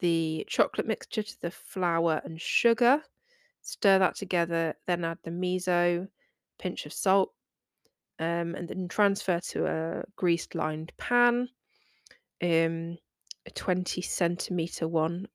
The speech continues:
is good, which is about eight inches square. And then bake it for forty-five minutes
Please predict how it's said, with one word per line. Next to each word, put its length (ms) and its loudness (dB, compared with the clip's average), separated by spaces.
is 340 -4
good, 280 2
which 160 -4
is 80 0
about 220 0
eight 200 0
inches 520 2
square. 540 4
And 200 4
then 440 6
bake 280 6
it 160 2
for 260 2
forty-five 560 0
minutes 380 0